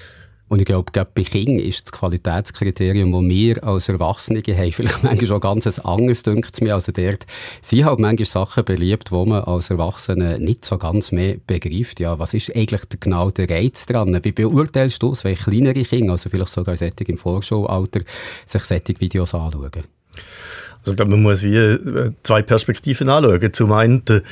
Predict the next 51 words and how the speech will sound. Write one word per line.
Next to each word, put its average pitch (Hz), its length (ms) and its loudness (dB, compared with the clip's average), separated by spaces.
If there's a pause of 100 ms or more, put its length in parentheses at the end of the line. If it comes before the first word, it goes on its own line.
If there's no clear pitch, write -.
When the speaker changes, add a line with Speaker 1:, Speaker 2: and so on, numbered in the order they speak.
(320)
Speaker 2:
äh, 98 200 4
glaube 101 380 4
ich, 95 80 -2
es 95 160 0
ist 95 280 -2
sicher 110 360 0
nichts, 101 300 4
das 101 120 2
man 92 140 4
jetzt 87 200 -2
in - 120 -6
irgendeiner 101 500 0
Form 95 560 2
könnte 95 480 0
oder 85 140 -2
sollte 90 320 -2
empfehlen. 80 640 -4
Also 85 220 -8
es 78 100 -10
ist 87 160 -2
nicht 92 220 0
etwas, 92 420 0
wo 92 100 0
man 92 180 2
jetzt 87 160 -2
das - 80 -8
Gefühl 95 280 0
hat, 87 280 -2 (520)
da 92 120 2
ist 90 180 -2
wirklich, 95 480 -4
äh, 90 580 -4
etwas, 85 240 -8
wo, 90 180 -6
wo 92 120 -4
Kinder 87 320 -2
etwas 95 200 -6
profitieren 104 800 2
in 101 80 0
ihrer 101 400 4
Entwicklung. 101 640 2 (640)
Auf - 140 0
der - 160 2
anderen 107 260 6
Seite 98 260 2
würde 107 140 6
ich 95 60 0
es - 80 -2
auch 110 80 6
nicht 117 200 2
dramatisieren. 123 840 4